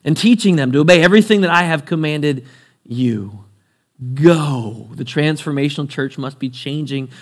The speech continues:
the world, both immediate around them and then beyond. And as a transformational church, we specifically here need to focus on two things, and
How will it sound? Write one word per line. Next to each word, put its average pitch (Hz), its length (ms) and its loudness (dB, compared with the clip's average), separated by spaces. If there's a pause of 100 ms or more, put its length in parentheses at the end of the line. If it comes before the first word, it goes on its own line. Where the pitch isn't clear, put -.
(140)
the 151 100 6
world, 123 320 0
both 131 180 -2
immediate 151 460 2
around 143 380 0
them 131 180 -4
and 127 240 -4
then 120 260 -4 (400)
beyond. 104 680 -4 (760)
And 170 100 2
as 208 220 8
a 220 60 2
transformational 220 760 4
church, 254 240 0
we 269 520 2
specifically 190 840 0
here 180 300 0
need 170 160 -2
to 202 60 -2
focus 185 340 -6
on 170 140 -6
two 190 200 -6
things, 165 320 -6
and 147 160 -6